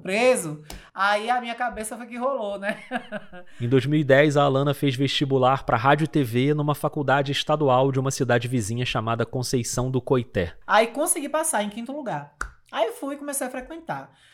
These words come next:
Speaker 1: Só que aí acabou que eu tive um problema sério com o professor, de preconceito, inclusive, de transfobia, que na época não se dizia ainda transfobia, né? Isso em dois mil e, dois mil e dez. Aí isso me fez desistir.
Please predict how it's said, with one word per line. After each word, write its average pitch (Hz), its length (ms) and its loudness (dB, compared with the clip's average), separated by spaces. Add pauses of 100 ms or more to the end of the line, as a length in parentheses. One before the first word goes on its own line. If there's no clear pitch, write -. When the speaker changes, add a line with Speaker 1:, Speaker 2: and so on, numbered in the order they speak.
(100)
Speaker 1:
Só 294 260 4
que 294 140 -4
aí 226 840 0
acabou 220 540 -2
que 233 340 -10
eu 226 120 -6
tive 226 180 -12
um 233 80 -10
problema 214 400 -6
sério 233 540 -2
com 262 120 -8
o 262 60 -8
professor, 247 640 -8 (180)
de 170 140 -10
preconceito, 190 760 -4
inclusive, 143 440 -14
de 147 80 -18
transfobia, 151 720 -12 (240)
que 175 100 -10
na 185 180 -2
época 190 180 -6
não 233 80 -10
se 226 160 -10
dizia 165 400 -8
ainda 156 160 -8
transfobia, 151 680 -10
né? 170 240 -10 (180)
Isso 170 200 -4
em - 20 -12
dois 170 220 -6
mil 180 180 -10
e, 226 100 -10
dois 180 480 -10
mil 220 140 -10
e 208 40 -16
dez. 139 440 -10 (420)
Aí 247 520 2
isso 320 160 -6
me 277 120 -10
fez 247 220 -4
desistir. 233 680 -10